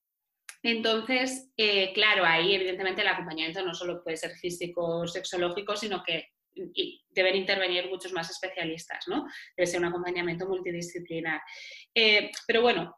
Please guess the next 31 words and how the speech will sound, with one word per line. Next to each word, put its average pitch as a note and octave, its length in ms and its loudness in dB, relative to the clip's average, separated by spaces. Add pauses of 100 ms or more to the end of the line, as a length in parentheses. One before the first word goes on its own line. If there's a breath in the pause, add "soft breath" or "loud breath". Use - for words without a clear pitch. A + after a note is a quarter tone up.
(280)
digamos G#3+ 420 2
que B3+ 100 2
no A3+ 200 2
hay, G3+ 520 6 (380)
que G#3 140 0
no G3+ 60 2
hay G3+ 80 4
disforia, C4 520 2 (180)
pues G3+ 140 -6
claro, G#3 220 4
hay F3+ 100 2
que A#3 200 4
reaprender A3 720 4
a, A#3 240 6 (160)
a F3 60 2
sentir, C4 760 2 (140)
a, G3+ 180 -2
o G3 60 -6
sea, F#3+ 180 2
a F#3 480 6 (140)
reconocer G#3+ 580 2
el C4 220 2
cuerpo C4+ 400 0
como, F#3 420 -2
como F3+ 220 -4
propio, F#3+ 360 -2
¿no? G#3 140 -6
Porque - 200 -4
hay G3 100 0
veces B3+ 360 -6
que, F#3 220 0